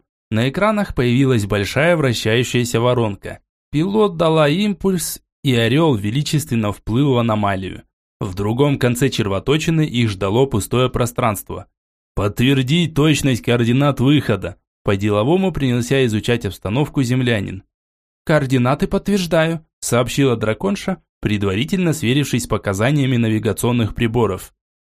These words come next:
«Ирша, мы, конечно, не сильно торопились. Он мог не дождаться и улететь без нас». «Вряд ли. За долгую нашу совместную службу господин всегда дожидался меня после задания.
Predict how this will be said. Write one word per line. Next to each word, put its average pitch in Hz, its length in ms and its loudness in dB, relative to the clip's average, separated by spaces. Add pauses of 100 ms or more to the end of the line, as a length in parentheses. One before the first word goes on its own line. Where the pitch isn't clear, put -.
(120)
«Ирша, 120 640 2 (160)
мы, 107 180 0
конечно, 131 500 2
не 127 180 2
сильно 165 360 2
торопились. 131 760 0 (200)
Он 104 220 0
мог 156 300 2
не 165 100 2
дождаться 143 580 0
и 127 100 4
улететь 127 480 2
без 110 260 0
нас». 123 400 -2 (360)
«Вряд 160 380 -2
ли. 196 140 -6 (280)
За 156 200 2
долгую 190 360 0
нашу 185 260 -2
совместную 175 520 -4
службу 170 380 -2
господин 151 480 -2
всегда 190 320 -2
дожидался 165 520 -2
меня 170 280 0
после 165 260 -4
задания. 165 580 -2